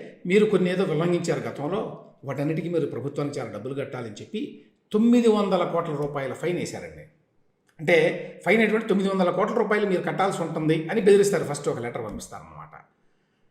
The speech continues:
అది ఎందుకు చేశారయ్యా అంటే ఇది జగన్మోహన్ రెడ్డి గారు దాదాపుగా అన్ని చోట్ల ఇట్లానే చేస్తాడండి. ఇప్పుడు ఈ తెలుగుదేశం పార్టీకి చెందినటువంటి వ్యాపారవేత్తలు కానివ్వండి, లేక తనకు అనుకూలంగా లేనటువంటి వాళ్ళు కానివ్వండి, లేక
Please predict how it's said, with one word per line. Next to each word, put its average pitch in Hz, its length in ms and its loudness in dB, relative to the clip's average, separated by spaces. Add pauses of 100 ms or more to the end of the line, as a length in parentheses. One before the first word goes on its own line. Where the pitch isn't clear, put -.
(1700)
అది 185 120 4
ఎందుకు 226 180 4
చేశారయ్యా 185 520 4
అంటే 185 260 0 (380)
ఇది 202 160 -4
జగన్మోహన్ 196 400 2
రెడ్డి 165 180 0
గారు 190 140 0
దాదాపుగా 165 520 0
అన్ని 156 220 -4
చోట్ల 175 160 0
ఇట్లానే 127 320 -4
చేస్తాడండి. 85 480 -12 (600)
ఇప్పుడు 151 460 0
ఈ 147 120 -4
తెలుగుదేశం 170 420 0 (520)
పార్టీకి 151 320 -4
చెందినటువంటి 139 420 -6
వ్యాపారవేత్తలు 127 640 -6
కానివ్వండి, 117 400 -4
లేక 214 280 -2
తనకు 180 200 0
అనుకూలంగా 165 480 2
లేనటువంటి 127 500 -4
వాళ్ళు 120 180 -6
కానివ్వండి, 117 500 -4
లేక 165 580 2